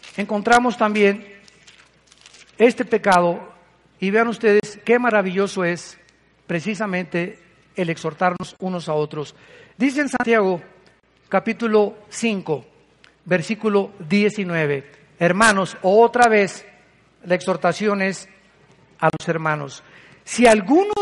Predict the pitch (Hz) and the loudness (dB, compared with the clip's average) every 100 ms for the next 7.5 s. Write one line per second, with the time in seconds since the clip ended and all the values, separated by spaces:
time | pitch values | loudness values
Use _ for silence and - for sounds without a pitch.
0 | 359 269 - - 208 160 131 - - - | -2 -2 -4 -2 -2 -2 -8 -14 -20 -20
1 | _ _ _ _ _ _ _ _ _ _ | _ _ _ _ _ _ _ _ _ _
2 | _ _ _ - 233 214 240 247 233 214 | _ _ _ 0 0 0 0 2 2 0
3 | - 294 392 403 392 - 285 277 - 226 | 0 4 4 4 0 0 -2 -4 -2 0
4 | 208 233 226 208 196 175 190 220 - 185 | 2 4 4 2 -2 -6 -4 -4 -2 -4
5 | 190 214 - 190 180 165 156 151 156 196 | -4 -6 -6 -6 -4 -2 -2 -4 -8 -4
6 | 214 196 - 170 156 - 202 208 185 156 | -2 -2 -4 -6 -6 -2 -4 -2 -4 -6
7 | 151 156 170 147 | -6 -8 -10 -12